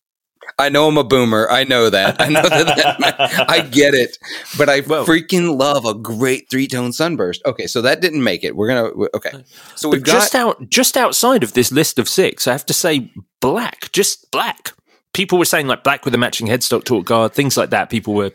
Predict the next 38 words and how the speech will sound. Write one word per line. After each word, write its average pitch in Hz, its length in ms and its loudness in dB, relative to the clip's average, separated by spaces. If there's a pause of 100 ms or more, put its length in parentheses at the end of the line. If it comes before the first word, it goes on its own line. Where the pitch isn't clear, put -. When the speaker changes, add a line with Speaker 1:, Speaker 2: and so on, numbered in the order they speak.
Speaker 2:
suggesting 127 520 -4
more 107 120 -2
things 107 420 -4
to, 95 300 -2
you 110 140 -4
know, 90 160 -4
round 101 300 0
it - 180 -2
off 107 240 -4
their 104 160 -2
decision, 90 560 -6 (240)
like 90 140 -8
Speaker 1:
Yeah, 104 80 -2
Speaker 2:
heavy 101 140 -2
Speaker 1:
yeah. 98 80 -4
Speaker 2:
relic 92 280 -6
black. 87 200 -8 (220)
But - 200 -8
black 185 340 -4 (140)
almost 139 440 2
made 92 200 -4
it. 117 60 -2
It 180 60 -6
didn't 170 200 -8
quite 127 380 2
have 113 180 -4
enough. 101 280 -4
I 107 40 -2
didn't 120 140 -4
wanna 107 140 -4
put - 200 -6
too 110 100 -6
many 98 160 -4
things 98 320 -6
Speaker 1:
Yeah. 98 60 -8
Speaker 2:
in 95 60 -8
this 92 180 -8
list. 98 240 -8